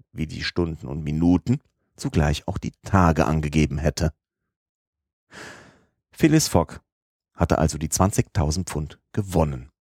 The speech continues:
Aber da er unterwegs etwa neunzehntausend davon ausgegeben hatte,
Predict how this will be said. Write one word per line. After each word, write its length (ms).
Aber 180
da 200
er 100
unterwegs 500
etwa 400
neunzehntausend 1000
davon 300
ausgegeben 680
hatte, 280